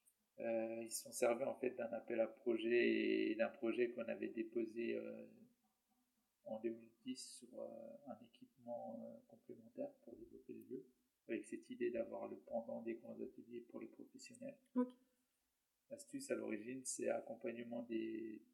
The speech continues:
Speaker 1: T P E et des P M E, donc des petites entreprises, vers l'innovation et la formation.
Speaker 2: D'accord.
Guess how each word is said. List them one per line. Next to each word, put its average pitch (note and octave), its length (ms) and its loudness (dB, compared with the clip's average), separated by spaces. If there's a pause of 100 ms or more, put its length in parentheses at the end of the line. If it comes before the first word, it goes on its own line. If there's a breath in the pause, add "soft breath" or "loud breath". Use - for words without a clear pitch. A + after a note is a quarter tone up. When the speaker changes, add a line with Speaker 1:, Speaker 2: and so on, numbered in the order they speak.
(420)
Speaker 1:
T B2+ 100 2
P B2 140 2
E A#2+ 120 6
et A#2 40 2
des A#2 120 -2
P A2 160 0
M A2+ 200 0
E, C#3+ 60 -8
donc B2+ 260 -16
des A2 80 -12
petites - 420 -6
entreprises, B2+ 580 0 (200)
vers A2+ 260 8
l'innovation A2+ 560 -2
et A#2 60 -4
la A2+ 100 0
formation. - 460 -12 (220)
Speaker 2:
D'accord. B3+ 300 0